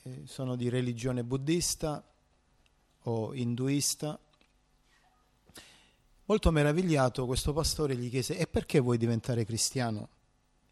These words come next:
Dice questo indiano: "Perché ho visto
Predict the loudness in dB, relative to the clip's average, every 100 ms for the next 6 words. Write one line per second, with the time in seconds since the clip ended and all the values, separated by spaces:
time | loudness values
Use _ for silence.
0 | _ _ _ _ _ _ _ _ _ _
1 | _ _ 0 2 4 4 4 2 -2 -2
2 | -4 -4 -2 0 2 0 0 0 0 0
3 | 0 -2 -4 0 2 4 4 4 2 2
4 | 0 0